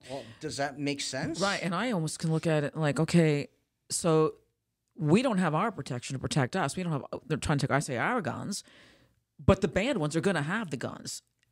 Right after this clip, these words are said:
Speaker 2: So we'll have no <laughs> way of defending
Speaker 1: Right.
Speaker 2: ourselves.
Speaker 1: Exactly.
Speaker 2: I mean, that's, you know,
Speaker 1: And
Speaker 2: how I looked at it.
Speaker 1: and
Speaker 2: That's why I'm like,
Speaker 1: th-,
Speaker 2: mm.
Speaker 1: that's why it just doesn't make sense
Speaker 2: Mm-hmm.
Speaker 1: to say, "Okay, well, we're gonna just put more gun restrictions on people." It's like, but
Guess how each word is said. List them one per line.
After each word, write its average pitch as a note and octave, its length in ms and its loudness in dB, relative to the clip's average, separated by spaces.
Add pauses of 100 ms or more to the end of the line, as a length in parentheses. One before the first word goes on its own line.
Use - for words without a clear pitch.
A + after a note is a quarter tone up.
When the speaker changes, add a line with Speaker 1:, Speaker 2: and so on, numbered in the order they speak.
Speaker 2:
So F3 160 -2 (120)
we'll F3+ 200 -2
have E3 180 2
no F3 200 2
<laughs> - 80 -2
way A3+ 220 0
of F#3 120 -4
defending C#3 600 -2 (340)
Speaker 1:
Right. D#3 160 0
Speaker 2:
ourselves. - 640 -4
Speaker 1:
Exactly. C3+ 240 -2
Speaker 2:
I - 40 0
mean, F3+ 100 -2
that's, - 340 -4 (100)
you F3 140 -4
know, C3+ 240 -2
Speaker 1:
And F#3 180 -6
Speaker 2:
how D3 140 0
I G#3+ 200 2
looked A#2 260 -6
at B2 180 -4
it. - 140 -10 (160)
Speaker 1:
and F3 120 -6
Speaker 2:
That's E3+ 160 -6
why G#2+ 120 -6
I'm A2 100 -12
like, E3+ 100 -14
Speaker 1:
th-, D#3+ 140 -12
Speaker 2:
mm. C3 40 -14
Speaker 1:
that's F3 240 -4
why E3+ 140 2
it C#3+ 160 -2
just D3 260 -6
doesn't C3+ 380 -6
make B2+ 240 -6
sense C3 480 -4
Speaker 2:
Mm-hmm. C#3 240 -4
Speaker 1:
to B2+ 60 -8
say, B2+ 280 -6
"Okay, C3 360 -2
well, A#2 500 -6
we're C#3 180 -4
gonna C#3+ 160 -2
just A#2+ 280 -10
put B2+ 200 -10
more B2 240 -4
gun C3+ 280 -6
restrictions A2+ 560 -6
on G2+ 140 -10
people." A2+ 460 -10
It's B2+ 180 -6
like, - 400 -6 (1040)
but C#3 200 -10